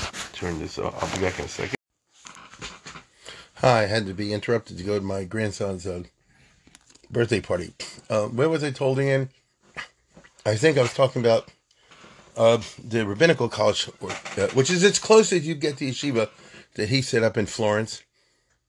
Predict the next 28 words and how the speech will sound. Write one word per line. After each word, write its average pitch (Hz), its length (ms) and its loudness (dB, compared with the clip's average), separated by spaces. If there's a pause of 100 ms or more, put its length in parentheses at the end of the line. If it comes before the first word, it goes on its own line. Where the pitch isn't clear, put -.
(160)
in 107 100 2
eighteen 113 300 2
ninety, 104 280 2
where 98 160 0
it 98 40 -2
remained 104 280 -2
for 101 100 -8
many 95 220 -4
years. 92 400 -6 (760)
And 110 180 0
here, 143 600 4 (720)
he 135 100 -4
had 123 100 4
a 117 60 -2
chance 139 580 -2 (840)
to 120 200 2
do, 127 600 0 (1120)
uh, 110 220 -6
have 123 180 0
a 113 60 2
wider 120 480 4
audience, 110 400 2
I 107 140 0
should 104 220 -6
say, 95 220 -4
meaning 110 440 0 (360)
you 110 100 0
had, 110 160 0